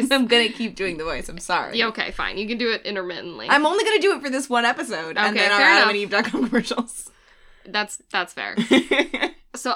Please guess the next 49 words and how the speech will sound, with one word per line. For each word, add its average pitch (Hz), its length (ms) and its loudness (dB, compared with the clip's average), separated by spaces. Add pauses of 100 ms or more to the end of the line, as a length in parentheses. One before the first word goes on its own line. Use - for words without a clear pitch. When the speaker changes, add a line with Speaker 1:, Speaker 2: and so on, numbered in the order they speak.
Speaker 1:
I'm 277 320 4
gonna 381 160 0
talk 233 320 0
today 196 400 -2
about 180 460 -4
Mata 190 280 -2
Hari, 185 680 -8
who 208 420 2
some 277 240 2
of 320 100 2
Speaker 2:
Ooh. 330 40 -4
Speaker 1:
you 320 80 0
may 277 140 2
know, 208 180 -2
some 240 180 -12
of 214 120 -12
you 226 80 -6
may 254 160 -4
not. 190 640 -6 (520)
Um, 196 440 0
Sam, 247 260 -6
what 240 100 -4
are 269 40 -4
you 240 200 -8
gonna 175 200 -14
talk - 260 -16
about? - 320 -14
Speaker 2:
Today 262 340 2
I'm 415 160 2
gonna 381 140 -2
talk 254 240 4
about, 214 400 4
uh, 196 180 6
Wallace 190 480 0
Simpson. 190 560 -8
Speaker 1:
Yay. 220 800 2
I 214 80 0
mean, 226 220 0
boo, 180 400 -2
but 214 160 -6
yay. 240 420 6
Speaker 2:
Boo, 220 240 6
but 262 140 2
yay. 285 220 8
Speaker 1:
It's 262 100 4
Speaker 2:
In 269 120 4
both 240 80 6
Speaker 1:
very 220 180 8
Speaker 2:
of 208 40 6